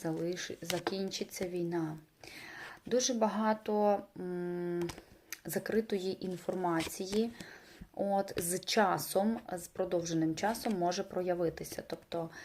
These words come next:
проявлення тієї інформації, яку ми не знали, з приводу якихось домовленостей, зустрічей, розмов, воно може з часом проявлятися,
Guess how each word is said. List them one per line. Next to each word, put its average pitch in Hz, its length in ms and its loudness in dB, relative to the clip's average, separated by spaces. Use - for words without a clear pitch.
проявлення 180 920 4
тієї 170 840 0
інформації, 175 1000 0
яку 160 300 -2
ми 190 160 0
не 175 120 4
знали, 160 580 2
з - 100 -10
приводу 180 440 -4
якихось 170 480 -2
домовленостей, 180 1120 0
зустрічей, 170 680 -4
розмов, 160 600 0
воно 160 180 0
може 180 400 2
з 160 220 -8
часом 165 640 0
проявлятися, 185 1040 -2